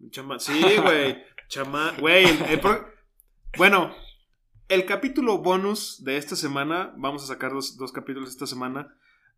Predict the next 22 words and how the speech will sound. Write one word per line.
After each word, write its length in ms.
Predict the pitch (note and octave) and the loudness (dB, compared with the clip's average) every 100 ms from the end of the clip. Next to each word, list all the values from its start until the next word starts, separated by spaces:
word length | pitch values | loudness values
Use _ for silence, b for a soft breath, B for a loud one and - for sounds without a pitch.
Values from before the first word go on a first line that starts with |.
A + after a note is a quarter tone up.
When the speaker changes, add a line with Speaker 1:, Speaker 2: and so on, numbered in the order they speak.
| C3 | -18
Speaker 1:
eh, 420 | A#2 A2 A2 - A2 | -14 -12 -12 -16 -14
por 180 | A#2+ A2 | -14 -12
compensación 680 | A2+ A#2+ A#2+ A#2 C3+ C3+ | -12 -10 -8 -6 -6 -4
de 160 | C#3 C3 | -4 -4
no 160 | B2+ B2+ | -4 -4
haber 140 | B2+ | -4
sacado 320 | B2+ C3+ C3 | -6 -6 -6
nada 180 | C3 B2+ | -6 -8
estos 240 | B2+ - | -8 -12
últimos 240 | C3+ C#3 B2+ | -12 -14 -14
quince 280 | C3+ B2+ C3 | -14 -10 -8
días. 440 | B2+ E3 - - _ _ _ _ _ _ _ _ _ _ - - _ _ _ _ _ _ _ | -6 -8 -10 -16 _ _ _ _ _ _ _ _ _ _ -20 -20 _ _ _ _ _ _ _
El 180 | E3 - | -6 -2
próximo 420 | G3+ G3+ F#3+ F3 | -4 0 0 0
capítulo, 720 | D3 D#3+ D#3 E3 E3+ F#3 - _ | -2 -2 -2 -2 -2 -6 -16 _
les 400 | C#3 C#3 C3+ C#3+ | -4 -2 -4 -4
in-, 160 | C3+ C#3+ | -6 -6
los 240 | C#3 C3+ | -4 -2
invito 460 | D#3 C#3+ F3 F#3 F#3 | -4 0 0 2 -2
a 120 | F3 | -2
que 60 | |
escuchen 600 | D3 - D3 - D3 D3 | -6 -6 -8 -6 -8 -8